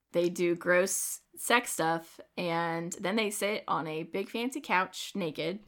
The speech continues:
Braden says that he's scared, and then Janet leaves the house, only to run into Ronnie, who was literally waiting behind a bush until she emerged. And then he comes out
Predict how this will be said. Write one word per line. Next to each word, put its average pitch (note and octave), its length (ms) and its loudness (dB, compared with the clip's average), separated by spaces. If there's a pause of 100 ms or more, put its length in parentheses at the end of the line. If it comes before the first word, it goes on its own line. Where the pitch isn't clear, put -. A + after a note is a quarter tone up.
(100)
Braden A3+ 300 6
says G3 280 4
that - 140 0
he's E3 240 -4
scared, G3+ 640 0
and F3 180 0
then E3 280 -2
Janet G#3+ 480 2
leaves F#3 240 -2
the B3 100 -2
house, F#3 540 -2
only G#3 260 -6
to G#3+ 140 -10
run F#3+ 260 2
into F#3 300 -6
Ronnie, A3 420 8
who F#3 140 -4
was F#3 240 -2
literally G#3+ 480 -2
waiting F#3+ 320 -2
behind B3 400 -2
a F3 60 0
bush F3 680 -4
until F#3 340 0
she E3 240 -2
emerged. D#3 680 -8 (240)
And G#3 160 0
then G3 120 4
he G#3+ 120 0
comes B3 340 0
out F3+ 320 2